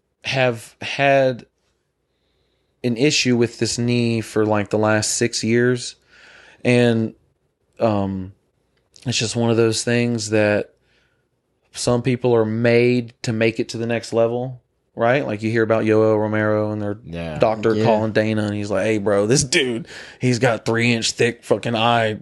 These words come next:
Speaker 1: ligaments, dude. Like, what's, where'd you find?" And then you got guys like me who said, "Dude, his A C L was a toothpick, and it keeps snapping, and he's too
Speaker 2: Yeah.
Speaker 1: dumb to s-, quit," right?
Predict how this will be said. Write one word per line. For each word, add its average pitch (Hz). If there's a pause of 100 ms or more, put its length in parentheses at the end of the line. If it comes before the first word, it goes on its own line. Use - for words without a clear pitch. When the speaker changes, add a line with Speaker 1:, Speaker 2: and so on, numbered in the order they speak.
Speaker 1:
ligaments, 110
dude. 113
Like, 107
what's, 117
where'd 117
you 113
find?" - (260)
And 135
then 143
you 143
got 135
guys 131
like 123
me 131
who 117
said, 107
"Dude, 107 (920)
his 123
A 127
C 123
L 123
was 104
a 110
toothpick, 107 (520)
and 104
it 87
keeps 127
snapping, 123 (540)
and 113
he's 104
too 143
Speaker 2:
Yeah. 131
Speaker 1:
dumb 135
to 120
s-, -
quit," - (100)
right? 123